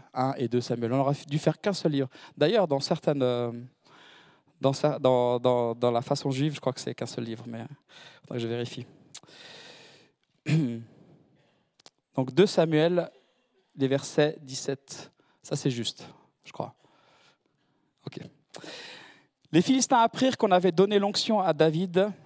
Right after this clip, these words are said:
comme roi sur Israël, et ils montèrent tous à sa recherche. David l'apprit et descendit à la forteresse. Les Philistins arrivèrent et s'infiltrèrent dans la vallée de Réphaïm.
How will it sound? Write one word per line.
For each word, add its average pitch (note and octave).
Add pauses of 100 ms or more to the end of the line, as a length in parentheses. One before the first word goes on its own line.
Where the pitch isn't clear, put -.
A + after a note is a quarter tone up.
(120)
comme D#3
roi F3
sur E3
Israël, D#3 (160)
et D3
ils D3
montèrent F3 (100)
tous B3
à G3
sa E3
recherche. - (440)
David D3
l'apprit D#3+
et D#3
descendit D#3
à D3
la C3+
forteresse. C3 (1000)
Les D3
Philistins A#3+
arrivèrent F#3
et D#3
s'infiltrèrent F3+
dans D3+
la C#3+
vallée D3+
de C3+
Réphaïm. B2